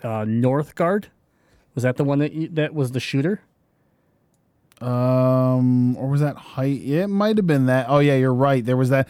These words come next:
Speaker 1: I
Speaker 2: I've
Speaker 1: think
Speaker 2: al-,
Speaker 1: it's Northgard.
Speaker 2: I've already forgotten about it. Moments after, no, no, no. Northgard was actually one that looked cool. I, this looks like an R T S, like, Viking style R T S,
Speaker 1: Oh, okay.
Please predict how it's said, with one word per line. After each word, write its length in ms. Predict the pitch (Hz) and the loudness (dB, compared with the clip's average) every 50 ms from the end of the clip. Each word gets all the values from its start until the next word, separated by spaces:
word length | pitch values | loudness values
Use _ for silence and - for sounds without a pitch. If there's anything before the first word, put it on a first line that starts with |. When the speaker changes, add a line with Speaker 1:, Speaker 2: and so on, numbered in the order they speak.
| - - - | -6 -8 -2
Speaker 1:
I 100 | 156 165 | 2 2
Speaker 2:
I've 100 | 170 143 | 2 2
Speaker 1:
think 120 | - 254 | 2 2
Speaker 2:
al-, 100 | 202 220 226 | 4 4 4
Speaker 1:
it's 80 | 214 | 2
Northgard. 320 | 160 127 127 123 127 120 - | 0 0 0 0 0 -2 0
Speaker 2:
I've 160 | 175 180 170 | 2 2 4
already 220 | 202 214 233 247 254 | 4 4 4 4 4
forgotten 320 | - 214 185 185 190 185 | 2 2 2 2 2 2
about 240 | 185 170 165 156 156 | 2 4 4 4 4
it. 100 | 143 123 | 2 4
Moments 580 | 139 147 147 147 160 180 190 202 202 196 180 | 4 6 6 6 6 6 4 4 4 4 4
after, 640 | 180 151 151 151 156 147 - - - 165 160 160 156 143 | 2 2 2 2 2 0 0 -2 0 2 2 4 4 4
no, 280 | 143 143 147 147 147 147 | 4 4 4 4 4 4
no, 220 | 147 151 160 175 | 6 4 6 6
no. 220 | 180 190 233 240 | 6 6 6 6
Northgard 580 | 208 185 185 196 240 285 277 - - 269 254 233 | 4 4 4 4 4 2 2 0 0 0 2 4
was 140 | 202 190 175 | 4 4 2
actually 220 | 190 190 - 202 196 | 2 0 0 2 2
one 160 | 185 180 175 | 4 4 4
that 60 | 170 | 4
looked 140 | 170 156 - | 2 2 2
cool. 220 | - 180 175 160 - - - - - | 2 2 2 2 0 -4 -16 -10 -4
I, 180 | - 151 160 151 - | -2 -2 -2 0 0
this 220 | 170 185 190 - | 0 0 0 0
looks 120 | 247 208 - | 0 0 0
like 100 | 208 196 | 0 0
an 100 | 175 - | 0 0
R 260 | - 156 165 185 180 | 2 2 2 2 2
T 320 | - - - 190 175 170 | 0 0 2 2 4 4
S, 460 | 139 147 147 147 139 - - - - | 2 2 2 0 0 -2 -4 -6 -2
like, 220 | 139 131 135 127 117 | 0 2 2 2 0
Viking 480 | 107 104 135 139 151 - 160 151 143 | 0 0 2 2 2 2 2 2 2
style 280 | 131 - 151 139 139 123 | 2 2 2 0 0 2
R 140 | 110 135 139 | 2 2 2
T 80 | 131 127 127 123 123 | 2 2 2 2 2
S, 220 | 123 117 98 - | 2 0 0 -2
Speaker 1:
Oh, 40 | 113 107 | -4 -6
okay. 100 | 110 | -6